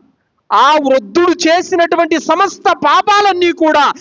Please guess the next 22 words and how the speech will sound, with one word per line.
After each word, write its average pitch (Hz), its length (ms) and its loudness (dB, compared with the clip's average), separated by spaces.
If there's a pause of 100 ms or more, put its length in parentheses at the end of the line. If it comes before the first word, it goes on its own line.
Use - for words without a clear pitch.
(140)
అల్లాయే 359 540 2
నా 330 200 0
ప్రభు 311 300 0
అని 320 280 2
ఒప్పుకోవడం 320 720 0
వల్ల, 285 220 0
అల్లానే 330 400 0
ఆరాధించడం 349 840 0
వల్ల 233 360 0 (720)
అతని 156 260 -4
పాపాలు 208 460 0
క్షమించబడటమే 277 920 0
కాదు, 285 340 0 (280)
పుణ్యాలుగా 202 540 -2
మారిపోయాయి. 165 680 -2
సోదరులారా, 135 640 -6 (1300)
ప్రపంచంలో 165 680 0
ఏ 240 280 4
మత 302 180 -2 (160)
గ్రంథంలో 330 500 0 (300)
ఇలాంటి 370 420 0
యొక్క 311 540 0